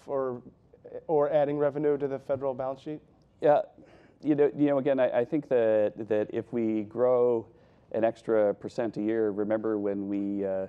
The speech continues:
Speaker 2: took office, uh, the, you know, the president promised three percent growth. I think we're almost certainly, I think right now, uh, our internal models say it's about eighty percent that we'll have three percent, a full year of three percent once we get second quarter G D P in.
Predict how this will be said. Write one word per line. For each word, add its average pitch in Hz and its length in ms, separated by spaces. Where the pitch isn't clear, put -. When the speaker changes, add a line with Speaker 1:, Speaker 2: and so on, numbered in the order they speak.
Speaker 2:
took - 180
office, - 640
uh, 92 400
the, 104 160
you 107 80
know, 92 80
the 92 80
president 101 360
promised 95 380
three 98 100
percent - 320
growth. 92 380
I 98 80
think 95 240
we're 101 160
almost 110 400
certainly, 104 460
I 101 60
think - 200
right 95 140
now, 98 400
uh, 87 320
our 104 160
internal 101 300
models 98 320
say 104 100
it's 92 120
about 98 200
eighty 101 200
percent 98 440
that 92 120
we'll 98 120
have 92 180
three 101 180
percent, - 320
a - 20
full 117 220
year 101 220
of 98 80
three 101 160
percent 98 400
once 95 200
we - 60
get - 160
second - 260
quarter 95 280
G - 140
D 90 120
P 95 140
in. 101 180